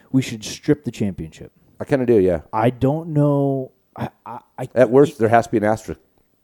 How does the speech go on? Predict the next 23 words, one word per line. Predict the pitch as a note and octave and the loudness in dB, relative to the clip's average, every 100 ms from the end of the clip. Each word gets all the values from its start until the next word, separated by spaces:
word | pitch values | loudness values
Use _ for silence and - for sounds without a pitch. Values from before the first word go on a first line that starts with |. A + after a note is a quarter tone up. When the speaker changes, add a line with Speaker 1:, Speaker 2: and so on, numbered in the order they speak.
| _ - | _ -2
Speaker 2:
Asterisk. | A2 - - _ - | -2 -4 -14 _ -6
Speaker 1:
Let | D#3+ E3 | -4 -4
me | D#3 | -6
say | C3 B2 | -6 -6
it. | F#2+ | -4
Speaker 2:
That | G#2 F#2 | -4 -2
Speaker 1:
word. | G2+ | 0
Speaker 2:
little | A2 | 0
thing. | - E2+ D2 | 0 -6 0
Speaker 1:
Yeah. | D3+ C3+ - _ - | 2 2 -2 _ -6
Hey, | C3+ A#2+ | -4 -2
it's | A2 | -6
an | G#2+ | -8
asterisk. | E2+ A2+ - - F2+ - - - E2 | -8 -10 -10 -12 -18 -18 -14 -10 -6
<laughs> | - - - D4+ _ C#3+ | -6 -6 -10 -12 _ -4
Uh, | C#3 B2 | -2 -4
but | A#2+ C#3 | -4 -2
I | C3+ | -2
got | A2+ G#2+ - | -4 -10 -12
you. | E2 C#2 - | -18 -18 -14
Asterisk. | D#3 - F2+ F2 F2 - - - - - _ _ - | -14 -14 -14 -14 -14 -18 -16 -16 -18 -20 _ _ -10
Right? | A2+ A#2+ | -6 -6
Like, | A#2+ A#2 | -6 -10